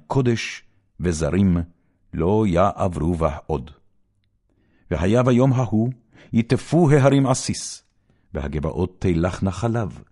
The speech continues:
וכל אפיקי יהודה ילכו מים, ומעיין מבית אדוני יצא, והשקע את נחל השיטים.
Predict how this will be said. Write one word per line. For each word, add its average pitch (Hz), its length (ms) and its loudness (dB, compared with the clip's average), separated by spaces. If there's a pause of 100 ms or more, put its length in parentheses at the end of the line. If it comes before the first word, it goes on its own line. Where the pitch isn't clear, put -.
(440)
וכל 156 320 4
אפיקי - 400 -2
יהודה 80 560 0 (320)
ילכו 95 440 2
מים, 78 440 0 (540)
ומעיין 73 680 -2 (480)
מבית 85 460 -2
אדוני 78 420 -2
יצא, 90 480 0 (540)
והשקע 127 640 0 (120)
את 123 140 -4
נחל 95 400 2
השיטים. 80 520 -4